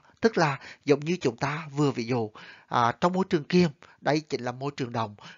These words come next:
kiềm này nó sẽ dễ dàng tách cái, à, dễ dàng tách hạt cộng ra hơn. À, tức là O H trừ dễ dàng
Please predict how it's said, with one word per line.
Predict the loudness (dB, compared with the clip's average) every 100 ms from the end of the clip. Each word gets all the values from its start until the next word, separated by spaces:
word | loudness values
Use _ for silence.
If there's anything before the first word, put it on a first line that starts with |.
| _
kiềm | 2 2 2
này | -2 -2
nó | -4
sẽ | -4
dễ | -2 -2 -2
dàng | 0 -2 -2
tách | -4 -4 -4 -6
cái, | -4 -2 -4 -8 -20 -10
à, | -8
dễ | -2 -2
dàng | 0 -2 -4 -6
tách | -10 -10
hạt | -12 -12
cộng | -10 -10 -10
ra | -10
hơn. | -6 -4 -4 -6 _
À, | -12
tức | -8 -6
là | -2
O | -2
H | -4 -6
trừ | -4 -4 -4 -16 -16 -4
dễ | -4
dàng | -2 -6